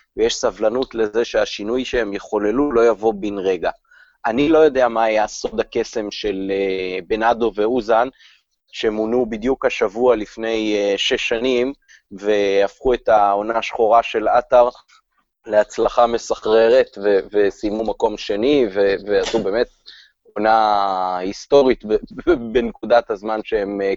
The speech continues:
קיבלו את המועדון. אבל לדעתי זה היה יותר, אה, עניין של מזל מאשר, אה, משהו מקצועי. כרגע כל מה שיש לנו לבקש זה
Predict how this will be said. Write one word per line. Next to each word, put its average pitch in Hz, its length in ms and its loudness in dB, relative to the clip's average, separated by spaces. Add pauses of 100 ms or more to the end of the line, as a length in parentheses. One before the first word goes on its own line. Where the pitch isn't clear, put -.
קיבלו 107 280 -2
את 104 120 -2
המועדון. 92 420 -2 (440)
אבל 104 220 -4
לדעתי 104 460 2
זה 117 140 2
היה 117 80 2
יותר, 117 500 2
אה, 107 260 2
עניין 107 360 -2
של 107 200 0
מזל 104 460 2
מאשר, 98 380 -8 (140)
אה, 95 180 2 (460)
משהו 101 320 0
מקצועי. 92 540 -4 (540)
כרגע 110 340 2 (200)
כל 123 200 6
מה 110 160 -2
שיש 101 320 -6
לנו 98 600 -2
לבקש 101 500 0
זה 95 320 0